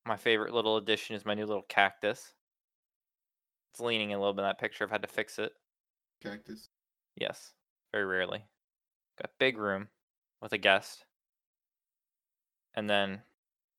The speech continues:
Speaker 1: the big closet with a dresser. So that's,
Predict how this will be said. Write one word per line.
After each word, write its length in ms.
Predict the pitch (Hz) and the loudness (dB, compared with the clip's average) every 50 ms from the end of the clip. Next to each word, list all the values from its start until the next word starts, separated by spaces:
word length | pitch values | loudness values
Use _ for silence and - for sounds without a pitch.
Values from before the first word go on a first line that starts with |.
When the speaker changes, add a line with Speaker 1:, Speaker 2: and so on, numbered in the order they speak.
| _ _ _ _ _ | _ _ _ _ _
Speaker 1:
the 60 | - | -12
big 260 | 98 - 104 104 - | -2 2 2 2 2
closet 420 | - - - 98 92 90 - - - - _ _ _ _ _ | 2 2 4 4 4 2 0 -6 -10 -10 _ _ _ _ _
with 240 | - 135 151 156 - | 2 2 2 4 2
a 60 | 117 | 0
dresser. 520 | 101 101 98 85 90 - - - - 117 - _ _ _ _ _ _ _ _ _ _ _ _ _ _ _ _ _ _ _ _ _ _ _ _ _ _ _ _ _ _ _ _ _ _ | 2 4 2 2 2 -2 -6 -8 -8 -10 -16 _ _ _ _ _ _ _ _ _ _ _ _ _ _ _ _ _ _ _ _ _ _ _ _ _ _ _ _ _ _ _ _ _ _
So 200 | - - 131 135 | -4 -2 0 2
that's, 300 | 139 143 139 - - - | 2 0 -2 -6 -14 -14